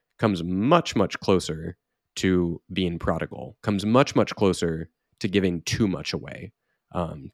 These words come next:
to sharing everything. You can restrain that a little bit. You can draw that back in, uh, if someone's at that extreme and bring them to the mean. Whereas if someone is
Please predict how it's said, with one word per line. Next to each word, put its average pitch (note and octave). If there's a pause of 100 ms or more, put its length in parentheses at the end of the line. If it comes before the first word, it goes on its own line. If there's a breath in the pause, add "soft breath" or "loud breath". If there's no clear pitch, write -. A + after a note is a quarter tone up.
to G#2+
sharing E2+
everything. E2+
You G#2
can G2
restrain D3
that F#2
a E2+
little E2+
bit. E2+
You F2+
can F#2
draw F#2
that F#2
back F2
in, F2 (500)
uh, F2
if F2+
someone's F#2
at F2+
that E2+
extreme F#2
and E2+
bring F#2
them E2
to -
the G2
mean. E2+
Whereas F2+
if -
someone A2
is E2+